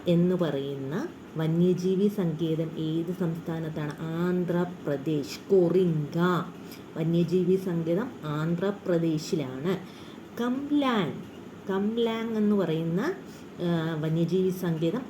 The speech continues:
അരുണാചൽ പ്രദേശിലാണ്. കംലാങ് അരുണാചൽ പ്രദേശിലാണ്. വാൽമീകി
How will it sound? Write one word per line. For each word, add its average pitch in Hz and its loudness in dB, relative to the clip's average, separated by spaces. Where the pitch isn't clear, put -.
അരുണാചൽ 180 2
പ്രദേശിലാണ്. 160 -2
കംലാങ് 156 -4
അരുണാചൽ 147 -2
പ്രദേശിലാണ്. 135 -2
വാൽമീകി 247 0